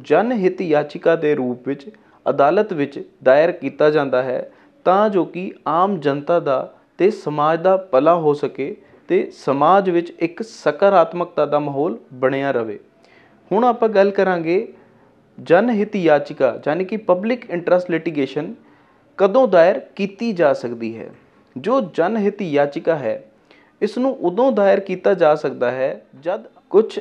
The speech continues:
ਆਪਣੇ ਸਮਾਜ ਵਿੱਚ ਲਗਾਤਾਰ ਗਲਤ ਵਾਪਰ ਰਿਹਾ ਹੋਵੇ, ਜਿਵੇਂ ਕਿ ਕੋਈ ਸਰਕਾਰੀ ਵਿਭਾਗ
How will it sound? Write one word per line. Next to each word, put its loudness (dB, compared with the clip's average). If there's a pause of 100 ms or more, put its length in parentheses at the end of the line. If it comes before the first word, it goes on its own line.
ਆਪਣੇ 0
ਸਮਾਜ 2
ਵਿੱਚ -4
ਲਗਾਤਾਰ 4 (240)
ਗਲਤ 2
ਵਾਪਰ 4
ਰਿਹਾ 4
ਹੋਵੇ, 0 (360)
ਜਿਵੇਂ -2
ਕਿ -8 (220)
ਕੋਈ 0
ਸਰਕਾਰੀ 0
ਵਿਭਾਗ 2